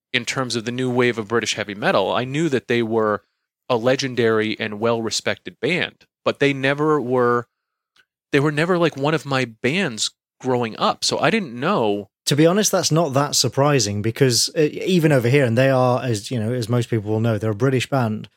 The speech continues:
Speaker 2: They're from, uh, the Midlands, same as Black Sabbath, Judas Priest, the, you know, uh,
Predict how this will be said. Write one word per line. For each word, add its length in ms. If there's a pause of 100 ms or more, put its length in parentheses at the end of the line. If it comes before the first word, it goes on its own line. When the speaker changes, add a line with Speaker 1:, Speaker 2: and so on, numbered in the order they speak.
(200)
Speaker 2:
They're 100
from, 560
uh, 260
the 100
Midlands, 540 (360)
same 280
as 160
Black 260
Sabbath, 360
Judas 280
Priest, 380
the, 100
you 80
know, 220 (280)
uh, 480